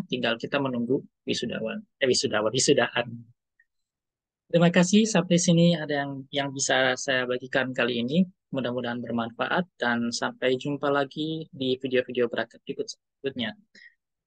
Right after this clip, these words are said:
Jangan lupa klik subscribe, kemudian like video ini, bagikan, mudah-mudahan bermanfaat buat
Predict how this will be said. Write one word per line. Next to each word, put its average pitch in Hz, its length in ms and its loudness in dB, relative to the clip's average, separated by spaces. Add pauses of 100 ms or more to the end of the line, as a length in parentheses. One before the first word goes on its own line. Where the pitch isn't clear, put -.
(1000)
Jangan 127 160 -6
lupa 139 260 -2 (220)
klik 160 240 0
subscribe, 147 580 0 (720)
kemudian 131 400 0
like 127 300 0
video 131 240 0
ini, 151 320 0 (240)
bagikan, 135 400 0
mudah-mudahan 160 880 0
bermanfaat 147 480 -2
buat 143 160 0